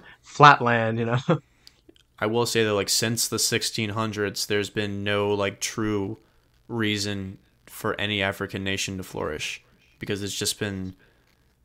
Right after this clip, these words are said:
Speaker 2: like, especially, like, 'cause, like, the more that I think about it, like, no one, you had war of people fighting each other off, you had Muslims coming in, you had Europeans doing the slave trade, like, it's just, like,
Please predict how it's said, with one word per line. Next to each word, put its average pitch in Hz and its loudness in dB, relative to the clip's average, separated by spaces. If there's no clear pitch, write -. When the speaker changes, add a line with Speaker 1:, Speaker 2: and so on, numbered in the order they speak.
Speaker 2:
like, 92 -12
especially, 113 0
like, 104 -4
'cause, 117 -10
like, 123 -6
the 123 -6
more 151 0
that 151 2
I 113 2
think 117 -6
about 101 -2
it, 98 -4
like, 98 -10
no 107 -4
one, 117 -4
you 113 -2
had 117 2
war 110 2
of 107 -8
people 104 -6
fighting 104 2
each 107 -2
other 107 0
off, 107 2
you 104 -4
had 98 -2
Muslims 104 -2
coming 104 -4
in, 104 -4
you 101 -2
had 98 -2
Europeans 101 -4
doing 107 -2
the 104 -4
slave 104 0
trade, 104 0
like, 98 -2
it's 98 -4
just, - -4
like, 101 -6